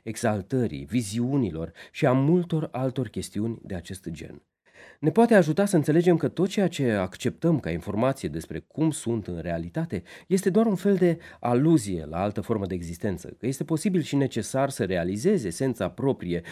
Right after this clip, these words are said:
omenească, profund spirituală. Ce ne împiedică cel mai mult în această direcție?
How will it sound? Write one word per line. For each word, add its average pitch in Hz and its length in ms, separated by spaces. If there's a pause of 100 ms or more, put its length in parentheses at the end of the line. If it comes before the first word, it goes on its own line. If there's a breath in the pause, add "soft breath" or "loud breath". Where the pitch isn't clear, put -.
omenească, 110 920
profund 113 600
spirituală. 101 760 (460 loud breath)
Ce - 120
ne 247 80
împiedică 180 380
cel 143 180
mai 107 120
mult 143 220
în 131 80
această 131 320
direcție? 110 540